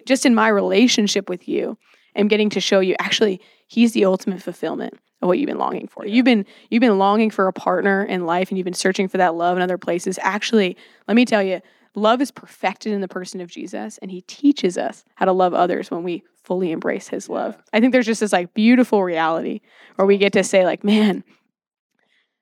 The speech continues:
Speaker 1: I'm on mission, and my mission is to find those who are seeking Jesus and to say, 'I've actually found what you're looking for, and I'd love for you to find it,'
Speaker 2: Yeah.
Speaker 1: because, like, everything you want is gonna start connecting." And it's not gonna be immediate.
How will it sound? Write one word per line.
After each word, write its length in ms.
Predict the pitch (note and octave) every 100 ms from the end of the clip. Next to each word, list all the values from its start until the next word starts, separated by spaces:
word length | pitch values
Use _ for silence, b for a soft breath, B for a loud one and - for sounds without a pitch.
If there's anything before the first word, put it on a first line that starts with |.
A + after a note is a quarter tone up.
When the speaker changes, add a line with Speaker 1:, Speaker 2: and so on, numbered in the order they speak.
| _
Speaker 1:
I'm 180 | G#3+ A#3+
on 260 | G3+ A3 G3+
mission, 460 | F#3+ - D3+ G3 - _ -
and 120 | A3
my 140 | F#3+
mission 480 | F#3+ A3 B3 G#3+ F#3+
is 240 | - G3 -
to 80 |
find 440 | F#3+ - G3 G3+ G3+
those 220 | F#3 F#3
who 80 | F3
are 80 | F3
seeking 500 | - A3 G#3 G#3 F#3+
Jesus 460 | F3 F3+ - -
and 80 | F3
to 60 | F3+
say, 200 | F3 B B B -
'I've 140 | E4
actually 320 | F4 - D#4
found 420 | B3+ A#3 G#3 B3+
what 100 | B3
you're 120 | A3 G3+
looking 340 | G3 B3 B3+
for, 240 | C4 C#4
and 120 | C4+ G#3+
I'd 160 | G3+
love 260 | G3 G3+ G#3
for 80 | A3
you 100 | F#3+
to 80 | F#3
find 300 | F#3 F#3 G3+
it,' 220 | G#3 -
Speaker 2:
Yeah. 180 | - G3
Speaker 1:
because, 200 | G#3 G#3+
like, 200 | G3 - -
everything 460 | A3+ B3 A#3+ A#3+
you 140 | A3+ G#3
want 240 | G3 -
is 80 | F#3+
gonna 140 | G3
start 240 | F3+ F3+ -
connecting." 540 | A3 F3+ G3 - -
And 80 | B3
it's 100 | D4
not 140 | B4 A#4+
gonna 100 | G#4
be 100 | B3
immediate. 440 | G3+ F#3+ G#3